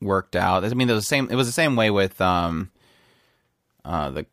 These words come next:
the company for, uh, Polygon Pictures. I mean, they're, they're getting progressively better with their artwork, and they're, they're getting rid of that stiffness that's in their, their animation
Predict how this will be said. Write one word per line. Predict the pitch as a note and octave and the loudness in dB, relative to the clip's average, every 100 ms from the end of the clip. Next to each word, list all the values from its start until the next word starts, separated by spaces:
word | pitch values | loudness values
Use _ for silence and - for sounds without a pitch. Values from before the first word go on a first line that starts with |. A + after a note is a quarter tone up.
| _ | _
the | - | -10
company | - G#2+ - F#2 | -2 -2 0 -2
for, | F2 E2+ E2 E2 F2 - _ _ - | -2 -2 -2 -2 -6 -12 _ _ -4
uh, | G#2 | -2
Polygon | E3+ D#3+ A#2 | 0 2 0
Pictures. | A2+ - D#2+ - - _ _ _ _ - | 0 -4 -6 -10 -14 _ _ _ _ -4
I | |
mean, | G2 G2 | 0 2
they're, | G#2 G2+ | 2 0
they're | - A2+ | 0 0
getting | A2 F#2+ | 0 -4
progressively | F2+ F2+ F2 - D#2+ | -2 -2 -2 -4 -8
better | D2+ D2+ | -4 -4
with | - | -4
their | - E2 | -4 -2
artwork, | D#2 - D2 - - | -2 -4 -8 -8 -8
and | F#2 | -2
they're, | E2+ E2+ | -2 -2
they're | G#2+ G2+ | -2 -2
getting | A2 G2 | 0 0
rid | G2 | 2
of | |
that | F#2 - | 0 -2
stiffness | - F2+ - F2 | -2 -2 -2 -4
that's | - E2 | -4 -4
in | F2 F2 | -2 0
their, | F2 F2 - _ _ - | 0 -2 -4 _ _ -2
their | F#2+ | 2
animation | F2 F2 F2 F2+ F2 F2+ | 2 2 -2 -4 -6 -8